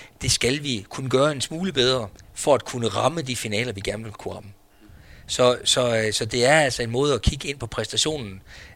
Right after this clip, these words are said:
øh, frem for resultatet, fordi netop resultatet kan være med til at, at skæv-, skævvride eller give nogle blinde vinkler. Øh, og, øh, for mig at se er det enorme fokus på præstationen, jamen det er også med til at skabe en hverdag,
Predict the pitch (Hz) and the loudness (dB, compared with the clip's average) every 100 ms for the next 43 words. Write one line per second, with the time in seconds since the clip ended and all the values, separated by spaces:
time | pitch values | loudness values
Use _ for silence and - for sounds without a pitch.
0 | - 113 107 101 101 98 98 135 117 120 | -2 0 2 0 -2 -4 -4 -4 -2 -4
1 | 107 107 101 143 113 98 - 123 131 131 | -4 -4 -2 0 -2 -4 -4 -4 -2 0
2 | 143 - - 104 139 110 95 117 110 117 | 0 -2 -6 -2 -2 -2 -6 -6 -4 -4
3 | 127 120 113 101 101 - - - - 107 | -4 -4 -2 -2 -6 -12 -16 -14 -8 -4
4 | - 139 151 - - - - - 135 143 | 0 0 -2 -8 -20 -16 -8 0 2 2
5 | 131 127 131 135 104 98 95 92 - - | 0 2 2 0 -2 -2 -4 -6 -14 -12
6 | - - - - - 143 139 127 139 160 | -8 -8 -10 -12 -4 -2 0 4 4 4
7 | 151 156 113 - - _ - - 110 104 | 2 0 -2 -6 -10 _ -20 -10 -2 2
8 | 104 101 101 98 98 - 110 110 110 107 | 2 2 0 -2 -6 -6 0 2 4 2
9 | - 107 120 131 - 139 131 117 117 117 | 0 0 2 2 0 -4 -4 -2 0 0
10 | - 127 113 - 117 131 156 123 98 120 | -4 -8 -8 -10 -4 0 0 -2 -4 -4
11 | 123 135 - 117 98 117 - 117 - 107 | -4 -6 -8 -4 -4 -6 -10 -8 -4 -2
12 | 175 180 107 98 - - - - - 113 | -2 -2 -10 -16 -20 -20 -18 -18 -10 -4
13 | 110 110 135 117 117 - 120 - 123 - | -4 -2 -2 0 -2 -4 -4 -4 -4 -2
14 | 127 135 113 120 131 117 101 | -2 -2 2 2 4 0 -2